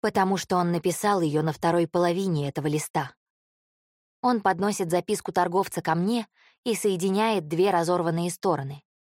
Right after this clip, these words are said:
Пергамент, особенно дешевый, рвется неровно. Но эти края совпадают идеально. «При правильном освещении можно прочитать про остальную часть запасов», тихо говорит Симон.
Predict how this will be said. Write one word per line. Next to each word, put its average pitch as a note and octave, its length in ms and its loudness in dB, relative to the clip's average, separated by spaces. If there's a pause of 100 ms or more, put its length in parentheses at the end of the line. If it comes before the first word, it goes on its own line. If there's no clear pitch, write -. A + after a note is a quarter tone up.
(420)
Пергамент, G#3 640 0 (180)
особенно F3+ 520 0
дешевый, F3 580 -2 (240)
рвется A#3 400 2
неровно. E3+ 580 -2 (720)
Но G3 180 0
эти F#3 280 0
края F3+ 400 0
совпадают F3 720 -2
идеально. D#3+ 600 -2 (1080)
«При A3 160 2
правильном F3 540 2
освещении F3 720 -2
можно F3 340 0
прочитать F3+ 560 -4
про E3 140 0
остальную F#3+ 540 0
часть D3 320 -4
запасов», D#3+ 600 -2 (600)
тихо F#3 320 -2
говорит D#3 360 0
Симон. D3+ 400 -2